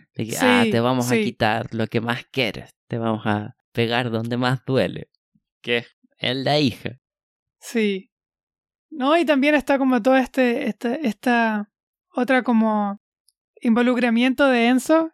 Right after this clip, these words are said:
Speaker 2: que, que Nadia empieza a, a, a soltar la lengua y cuenta todo,
Speaker 1: Sí.
Speaker 2: y involucra a Enzo también. Y nosotros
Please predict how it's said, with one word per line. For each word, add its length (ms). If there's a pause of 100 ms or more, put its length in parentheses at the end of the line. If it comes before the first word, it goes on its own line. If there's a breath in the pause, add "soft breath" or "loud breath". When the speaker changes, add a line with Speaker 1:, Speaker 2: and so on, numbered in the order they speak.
Speaker 2:
que, 280
que 140
Nadia 460
empieza 760
a, 140
a, 320
a 60
soltar 480 (260)
la 140
lengua 440
y 60
cuenta 340
todo, 380
Speaker 1:
Sí. 40 (480 soft breath)
Speaker 2:
y 120
involucra 500
a 40
Enzo 200
también. 420 (380 loud breath)
Y 60
nosotros 580